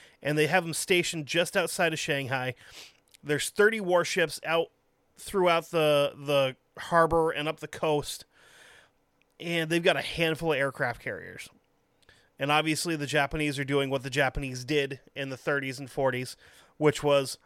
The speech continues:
fuck with everybody because they wanted to. Um, spoiler alert, the Japanese sucked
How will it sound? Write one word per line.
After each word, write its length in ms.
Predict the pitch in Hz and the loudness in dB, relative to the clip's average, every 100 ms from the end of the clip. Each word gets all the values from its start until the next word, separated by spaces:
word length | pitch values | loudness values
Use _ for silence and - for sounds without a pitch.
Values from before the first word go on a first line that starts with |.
| _ | _
fuck 380 | - - 147 - | -6 0 0 0
with 120 | 156 | 2
everybody 600 | 147 151 139 135 139 151 _ | 2 2 0 -2 -2 -8 _
because 560 | 160 151 - 151 147 135 | -8 -4 0 2 0 -4
they 400 | 139 143 143 139 | -2 0 -2 -4
wanted 320 | 156 226 131 | -4 -4 -4
to. 240 | - 98 - _ - - _ _ _ _ | -8 -10 -12 _ -20 -20 _ _ _ _
Um, 460 | 131 135 123 117 117 _ _ _ _ | -4 -2 -4 -4 -10 _ _ _ _
spoiler 420 | - - 220 208 180 | -6 4 4 6 2
alert, 300 | 160 160 160 | 2 0 -4
the 80 | |
Japanese 640 | 139 165 185 196 165 160 - _ _ _ _ | -2 0 2 0 0 -4 -6 _ _ _ _
sucked 540 | - - 160 - - | -8 -2 -2 -2 -12